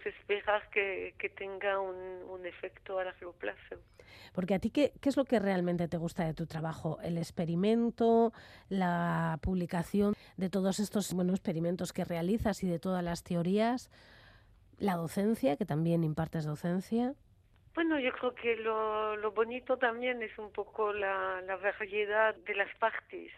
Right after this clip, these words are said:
Speaker 1: ¿no? Tanto a mí me, me gusta, bueno, obviamente me gusta la, la investigación, pero también me, me gusta intentar de, de transmitir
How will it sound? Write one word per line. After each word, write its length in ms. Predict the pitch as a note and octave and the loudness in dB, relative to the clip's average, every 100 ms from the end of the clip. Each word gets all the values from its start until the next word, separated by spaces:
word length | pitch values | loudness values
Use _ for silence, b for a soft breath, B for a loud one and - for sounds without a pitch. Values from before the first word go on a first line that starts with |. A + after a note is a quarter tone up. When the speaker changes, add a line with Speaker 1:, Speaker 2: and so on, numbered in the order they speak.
| G3+ | -12
Speaker 1:
¿no? 260 | A3+ C4 - - G#3+ - | -10 -10 -14 -18 -14 -2
Tanto 360 | G#3+ G#3 A#3+ | -2 2 4
a 80 | A3 | 4
mí 160 | A#3 B3+ | 2 0
me, 240 | A#3 A3 | 2 2
me 140 | G#3+ | 0
gusta, 460 | G#3+ G#3+ - G#3+ G3+ | -4 -8 -2 2 2
bueno, 260 | G3 F#3 F3+ | 0 -4 -6
obviamente 680 | F3 G3 G3 G3+ - A3 F#3+ | -6 -8 -8 -12 -10 -10 -8
me 140 | G3 | -10
gusta 440 | G3+ F#3+ - G#3 | -10 -14 -4 -2
la, 460 | F#3+ F#3 F#3 F3+ F3+ B B B B B B B - | 0 -2 -2 -4 -10 B B B B B B B -10
la 100 | F#3+ | -8
investigación, 920 | F#3+ F#3+ - A3 G#3 G3+ - A#3+ C4 | -6 -6 -4 0 2 2 4 2 4
pero 200 | B3 G#3+ | 2 4
también 500 | G#3+ G3 G#3+ A3 A3+ | 4 4 2 -4 -2
me, 240 | G#3+ G3+ | 0 0
me 200 | F#3+ G3 | -2 -8
gusta 340 | G3 G3 - G3+ | -10 -14 -8 -8
intentar 600 | G3+ G#3 G3 G3+ G#3 G3+ | -6 -6 -4 0 0 0
de, 140 | G3 F#3 | -4 -6
de 240 | F#3 F3+ | -10 -14
transmitir 920 | - - F#3+ - G#3 G3 A3+ G#3+ G3+ | -10 -10 -10 -12 -12 -10 -8 -8 -8